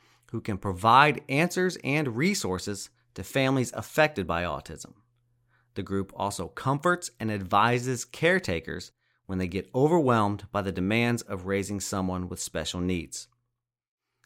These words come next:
The panel includes firefighters, paramedics, school officials, social workers, law enforcement officers, and parents.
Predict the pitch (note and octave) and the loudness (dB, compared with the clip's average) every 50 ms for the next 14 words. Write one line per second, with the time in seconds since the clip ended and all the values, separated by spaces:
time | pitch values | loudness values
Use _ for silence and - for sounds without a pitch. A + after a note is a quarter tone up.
0 | _ - - G2+ - - A2+ G#2+ G#2+ G#2 G#2+ G#2 - - A2 A2 G#2 - - - | _ -8 -8 -6 -4 -2 -2 0 0 -2 -2 -4 -4 -4 -4 -4 -4 -6 -2 4
1 | C#3+ D3+ F3 E3 B2 F#2+ - E2+ D#2 C2 - - - - - - _ _ _ _ | 4 6 6 6 2 2 2 0 0 0 -2 -10 -14 -16 -16 -16 _ _ _ _
2 | _ _ - - G#2 G2 G2 G#2 A2+ C3 D#3+ E3+ - - - - - - - - | _ _ -10 -6 -2 -2 0 2 4 6 6 6 4 4 -2 -10 -12 -12 -12 -14
3 | _ _ _ _ _ _ - - - - - - G#2 F#2+ F#2+ F#2+ - - C#3+ C#3 | _ _ _ _ _ _ -18 -16 -16 -12 -8 -6 -6 -6 -6 -6 -4 -2 -2 0
4 | C#3+ E3 D#3+ D#3+ E3 - - - _ _ _ _ _ _ _ _ - - - - | 0 0 -2 -2 -4 -8 -14 -18 _ _ _ _ _ _ _ _ -12 -8 -2 0
5 | C3 D3 D3 D3 F3 D#3 C#3+ D3+ E3 D#3+ D#3+ E3+ E3 D#3+ D#3+ - - _ _ _ | 2 2 2 2 2 2 4 4 2 2 2 -2 -4 -4 -4 -8 -14 _ _ _
6 | _ _ _ _ _ _ - G2+ G2 A#2 C3 C#3+ E3+ F3 - F3+ F#3 - - - | _ _ _ _ _ _ -8 -4 2 4 6 8 6 6 4 0 -2 -2 0 2
7 | B2 B2 A#2+ - C3+ - F2+ F#2+ F#2+ - - - - G2+ G2 G2 F#2+ - - _ | 2 2 2 0 -2 0 2 2 2 2 -2 -6 -4 -4 -4 -4 -6 -8 -14 _
8 | _ _ _ - F2+ F#2 F#2 F#2+ F#2 - - - - C3+ A2+ F2 - - - - | _ _ _ -8 -6 -4 -4 -4 -6 -8 -12 -8 -4 -4 -2 -2 -4 -8 -12 -18
9 | - - - | -18 -18 -18